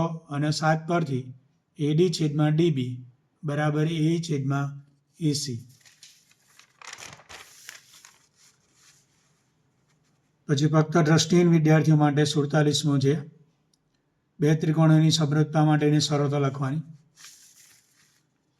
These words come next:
તેમાં પહેલું, ખૂ, ખૂ, ખૂ. જો બે ત્રિકોણમાં અનુરૂપ ખૂણાઓ સમાન હોય, તો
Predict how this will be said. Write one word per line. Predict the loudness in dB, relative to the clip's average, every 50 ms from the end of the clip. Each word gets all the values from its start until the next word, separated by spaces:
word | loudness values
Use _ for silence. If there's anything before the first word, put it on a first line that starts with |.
| _ _ _ _ _ _ -6
તેમાં | -4 -2 -2 -2 -2 0
પહેલું, | 0 2 2 2 2 0 -2 -4 -10 -16 -18 _ _ _ _ _ _ _ _ _ _ _ _ _ -2
ખૂ, | -2 0 0
ખૂ, | 0 0 -2 -2 -2
ખૂ. | 0 0 0 0 -2 -4 -8 -18 -20 _ -20 -20 _ _ _ _ _ _ _ _ _ _ _ _ _ _ _ _ _ _ _ _ _ _ _ _ _ _ _ _ -6
જો | -2 2 4 4 6
બે | 6 6 4 4
ત્રિકોણમાં | 2 2 -2 0 0 0 0 2 2 2 2 4
અનુરૂપ | 2 2 2 2 0 0 -4
ખૂણાઓ | -6 -2 0 0 2 2 2 0
સમાન | 0 0 0 2 2 2 2 0
હોય, | 0 -2 -4 -6 -10 -14 -16 _ _ _ _ _ _ _ _ _ _ _ -2
તો | -2